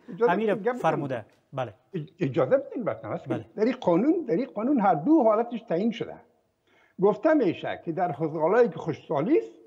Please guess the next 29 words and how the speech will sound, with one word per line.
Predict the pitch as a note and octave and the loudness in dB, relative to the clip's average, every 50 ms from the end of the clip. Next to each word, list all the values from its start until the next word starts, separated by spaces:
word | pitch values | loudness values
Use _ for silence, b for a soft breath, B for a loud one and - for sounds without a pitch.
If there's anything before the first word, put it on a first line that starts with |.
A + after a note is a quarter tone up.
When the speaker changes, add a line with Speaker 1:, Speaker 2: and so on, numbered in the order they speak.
| _ _ _ | _ _ _
Speaker 1:
آب | - F#3+ F3+ - - - | 0 0 0 0 -2 -4
کم | - E3+ F3+ | -6 -4 -2
می‌شه، | A3+ C#4+ F4+ A#4 A4 - A#4 A#4+ B4 - - - _ _ _ b b b b | 0 0 0 0 2 0 0 0 -2 -4 -12 -20 _ _ _ b b b b
Speaker 2:
مهم. | C#3+ C3 | -12 -12
Speaker 1:
شما | A2+ - C#3 A3+ A#3 B3 D4+ E4+ F4 | -10 -4 -2 0 2 4 4 4 2
امی | E4+ A#3 G#3 A3 A3 F#3+ | 2 2 0 0 0 0
حق | F#3 F3+ F3+ - - | 0 0 0 -2 -6
آبر | F3 E3 A3 D4+ F4+ | -4 0 0 -2 0
هم | G4 D#4+ G#3 | -2 -2 0
با | E3+ F3+ | 0 0
مو | A3 C#4+ D4+ | 0 -2 -2
تناسب | - B3 A#3+ E3+ D3 - D#4+ D#4+ - - | -4 -4 -6 -6 -4 -6 -8 -8 -6 -2
کم | - D4+ | -2 0
می‌کنید. | C#4+ G#3 C3 G#2 - - A#2 E2+ D2+ _ _ _ _ _ _ _ _ _ _ _ - | 0 0 -2 -4 -6 -14 -18 -18 -18 _ _ _ _ _ _ _ _ _ _ _ -6
این | C#4+ D4+ | -4 -2
خود | - - E4+ - | 0 0 -2 -2
سا-، | - - B3 B3 A#3+ - | -2 -4 -4 -4 -4 -6
این | - C#4+ | -8 -8
خود | - - D4 C4+ F#3 B B B B B | -6 -6 -6 -6 -6 B B B B B
علم | A3+ B3 D#4 D4+ C#4+ C#4+ B3 A3 G3 | 4 4 4 2 0 -2 -2 -4 -4
چیز | - - D4+ B3+ F3+ | -2 -4 -4 -4 -2
نیست، | F3 A#3 E4+ A#4 A4 A3+ - - F3+ | -4 0 0 0 0 -2 -6 -12 -6
اه، | F#3 F#3+ F#3 F3+ F3+ F3+ | -4 -2 -2 -2 -2 0
راکت | E3+ F3 A3 - - - D#4+ - | 2 2 0 0 -2 -6 -6 -6
ساینس | - - C4 C#4 C#4 A#3 - - | -4 -4 -4 -2 -2 -4 -6 -2
نیست | C#4 A#4 A#4+ A#4+ - | 0 0 0 0 0
که | D4+ A#3 | -6 -2
کس | - C#4 G3 - - | 0 0 0 0 0
نفهمه. | F#3+ D#3+ C#3+ - D#3+ C#3+ C#3 - | -2 -2 -2 -4 -8 -10 -10 -10